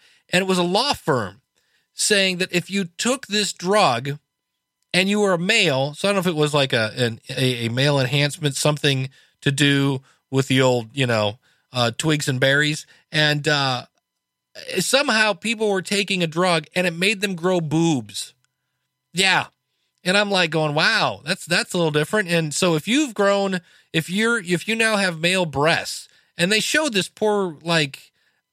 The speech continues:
I don't know, seventeen-year-old kid, like, sporting a B cup. And I'm like, "Really? Wow.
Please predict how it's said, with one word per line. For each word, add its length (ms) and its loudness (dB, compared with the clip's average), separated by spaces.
I 160 2
don't 140 2
know, 320 -2
seventeen-year-old 880 -2
kid, 340 0
like, 260 0
sporting 360 -2
a 60 -2
B 180 0
cup. 320 -2
And 80 -4
I'm 80 -4
like, 160 -2
"Really? 480 0
Wow. 500 0